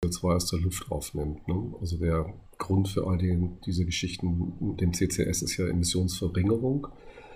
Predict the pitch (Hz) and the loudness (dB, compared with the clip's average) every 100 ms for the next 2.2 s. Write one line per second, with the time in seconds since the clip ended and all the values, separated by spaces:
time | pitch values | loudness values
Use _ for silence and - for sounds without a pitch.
0 | - - _ _ 107 98 92 90 - - | -20 -20 _ _ 6 8 8 4 -4 -4
1 | 95 82 - 90 87 90 87 - - 90 | -2 0 2 4 4 4 4 2 2 4
2 | 87 85 | 6 6